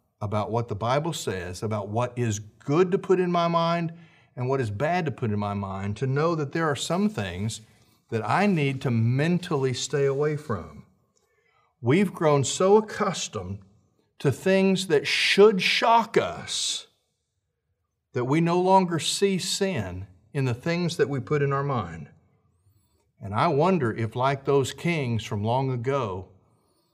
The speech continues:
I wonder if our blind spot, our pagan places that aren't being removed, I wonder if for us,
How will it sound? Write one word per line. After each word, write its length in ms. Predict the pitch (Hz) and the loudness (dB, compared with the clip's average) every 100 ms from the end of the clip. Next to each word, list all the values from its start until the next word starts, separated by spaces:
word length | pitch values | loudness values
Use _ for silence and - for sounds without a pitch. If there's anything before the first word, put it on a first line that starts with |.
| _ _ | _ _
I 120 | - 123 | -4 0
wonder 360 | 147 156 151 | 2 0 0
if 200 | 156 120 | -2 0
our 500 | 131 160 165 160 151 | 4 6 6 6 2
blind 540 | 131 113 127 156 175 170 | -2 -2 0 2 2 0
spot, 500 | - 107 98 85 - | -2 -4 -4 -6 -6
our 340 | 113 147 156 151 | 0 4 4 2
pagan 920 | - - - 185 190 160 170 165 151 | -4 -6 4 6 6 4 2 2 0
places 680 | 139 123 120 - 131 117 107 | 0 0 0 -2 -2 -2 -2
that 160 | 117 | -4
aren't 340 | 110 123 147 131 | 0 2 0 0
being 240 | 147 147 | 0 0
removed, 920 | 139 139 147 151 110 87 87 - - - - - _ _ _ _ _ _ _ _ | 0 2 2 2 2 0 -8 -14 -20 -20 -20 -20 _ _ _ _ _ _ _ _
I 100 | - | -8
wonder 320 | 123 147 143 127 | -2 0 2 0
if 80 | |
for 220 | 120 117 131 | 0 0 2
us, 520 | 143 101 - - | 2 0 -6 -10